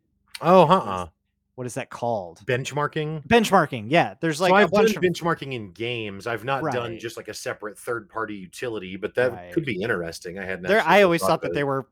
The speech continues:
Speaker 2: cool t-, 'cause you usually get to see more than, like, even the benchmark for, like, uh, Horizon Zero Dawn just shows a lot more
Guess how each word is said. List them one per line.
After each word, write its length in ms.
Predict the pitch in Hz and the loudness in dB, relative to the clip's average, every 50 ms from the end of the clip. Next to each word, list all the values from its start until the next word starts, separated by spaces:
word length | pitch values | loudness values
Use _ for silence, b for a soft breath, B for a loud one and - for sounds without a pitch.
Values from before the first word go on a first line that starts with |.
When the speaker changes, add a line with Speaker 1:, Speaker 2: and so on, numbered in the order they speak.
| _ - | _ -16
Speaker 2:
cool 400 | - - 139 135 139 135 135 127 | -8 -4 -2 0 0 0 0 -4
t-, 80 | - | -6
'cause 180 | - 170 147 147 | -8 -8 -6 -4
you 60 | 165 | -2
usually 380 | 170 190 233 220 233 262 254 196 | 0 2 2 2 2 0 -2 0
get 260 | 143 180 196 190 - | 0 -2 -2 -2 -4
to 100 | 185 170 | -8 -10
see 260 | - - 190 185 175 | -8 -8 -6 -6 -4
more 640 | 165 151 131 127 131 131 139 156 170 180 185 185 - _ _ _ _ _ _ _ 127 | -4 -4 -2 -2 0 0 0 0 -2 -2 -6 -12 -16 _ _ _ _ _ _ _ -8
than, 420 | 123 139 139 143 143 143 143 147 147 | -4 -2 0 0 0 -2 -2 -4 -4
like, 180 | 156 156 - | -4 -4 -2
even 200 | 175 202 247 233 | -2 -2 0 -2
the 80 | 190 143 | -2 -2
benchmark 540 | 147 139 143 151 - - 190 170 160 - - | -2 -2 -4 -4 -4 0 0 0 0 -2 -6
for, 220 | - - 151 139 | -8 -6 -4 -2
like, 380 | 127 123 123 117 117 110 - _ _ _ b b b b b - | -2 -2 -2 -2 -4 -6 -10 _ _ _ b b b b b -6
uh, 200 | 131 123 127 127 | -4 -4 -4 -2
Horizon 400 | 135 160 156 147 147 139 147 151 | 0 2 2 2 2 0 -2 -4
Zero 180 | 127 143 143 123 | -2 0 -2 0
Dawn 400 | - 104 120 117 95 95 92 98 b b b b b b | 0 -2 -2 -4 -4 -6 -10 -14 b b b b b b
just 200 | - 170 185 - | -8 -8 -8 -6
shows 320 | - - 185 202 254 226 | -2 2 4 4 4 2
a 80 | 233 202 | 0 -2
lot 400 | 156 131 123 143 175 175 - - | -2 -2 0 0 0 0 -2 -6
more 500 | 143 135 131 139 147 151 156 151 135 - | -8 -4 -2 0 0 0 0 -2 -4 -8